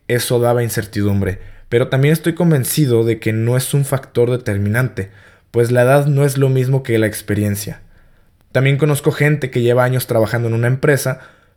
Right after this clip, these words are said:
pero su experiencia laboral no es esa misma cantidad de años,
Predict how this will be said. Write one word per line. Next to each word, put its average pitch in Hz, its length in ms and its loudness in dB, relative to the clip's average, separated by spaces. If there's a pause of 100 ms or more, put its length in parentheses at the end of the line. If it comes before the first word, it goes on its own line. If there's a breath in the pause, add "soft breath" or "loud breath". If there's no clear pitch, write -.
pero 147 200 4
su 151 100 0
experiencia 147 460 0
laboral 156 540 4
no 139 260 2
es 170 160 0
esa 151 180 -2
misma 139 300 0
cantidad 117 340 0
de 110 120 2
años, 110 340 -2